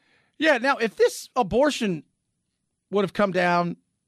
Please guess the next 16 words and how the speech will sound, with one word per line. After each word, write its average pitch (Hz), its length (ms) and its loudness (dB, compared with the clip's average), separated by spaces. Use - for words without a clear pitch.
three 240 260 -4
weeks 240 300 -4
ago, 151 280 -8
I'd 185 200 -8
say, 170 140 -4
"Wow, 143 280 -4
the 147 80 -8
Republicans 151 600 -4
are 139 40 -6
gonna 139 140 -4
be 135 80 -6
in 131 80 -6
a 131 40 -6
lot 139 180 -4
of 143 60 -12
trouble." 190 280 -10